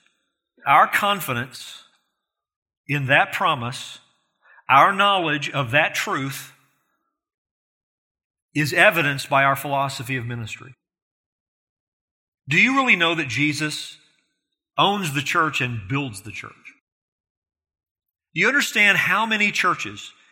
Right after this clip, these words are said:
in our day, right now, across the land, suffer? Though we all should know this and believe this, suffer because we don't really know this and believe this.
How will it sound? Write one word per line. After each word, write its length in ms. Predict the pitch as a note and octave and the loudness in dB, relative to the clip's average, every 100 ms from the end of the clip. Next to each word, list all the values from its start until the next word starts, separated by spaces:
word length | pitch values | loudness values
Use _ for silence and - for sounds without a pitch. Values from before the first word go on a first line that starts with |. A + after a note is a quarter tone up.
| _ | _
in 140 | C#3+ | -2
our 200 | C#3+ G#3 | 2 2
day, 200 | A3+ F3+ | 4 2
right 320 | C3 D3+ A3+ F#3+ | 2 2 2 2
now, 280 | E3+ C3 | 0 0
across 520 | B2+ - F#3+ F#3 G3 - | -2 -6 -2 0 0 -2
the 80 | |
land, 280 | F#3 E3 B2 A2+ - _ | -4 -2 -2 -6 -18 _
suffer? 640 | - - - A#3 A3 - - - _ _ _ _ _ _ _ _ _ _ _ _ _ _ _ C#3 | -14 -8 4 4 4 -6 -12 -20 _ _ _ _ _ _ _ _ _ _ _ _ _ _ _ 2
Though 240 | F3+ F3 | 4 6
we 120 | F3 | 6
all 160 | F#3 G3+ | 6 6
should 260 | - E3+ | 2 -2
know 240 | D#3 A3+ C#4+ | 0 0 2
this 260 | E3+ B2 | 2 2
and 140 | D#3 D3+ | 0 -2
believe 380 | D#3 A#3+ C#4+ G#3+ | 0 4 4 2
this, 220 | A2 A2+ | -4 -6
suffer 520 | - A#3+ B3 - A2+ - - | -4 2 2 0 -6 -10 -4
because 200 | - F#3 | 0 0
we 80 | D#3 | 2
don't 220 | F#3+ G#3 | 4 2
really 260 | F3+ B3+ G#3 | 0 2 2
know 320 | D#3+ D#3 D3+ | 4 4 4
this 360 | C#3+ B2+ G#2+ - | 2 0 -2 -8
and 180 | C3+ B2 | -8 -6
believe 280 | A#2+ A#2 | -6 -6
this. 220 | G#2+ G2+ | -8 -14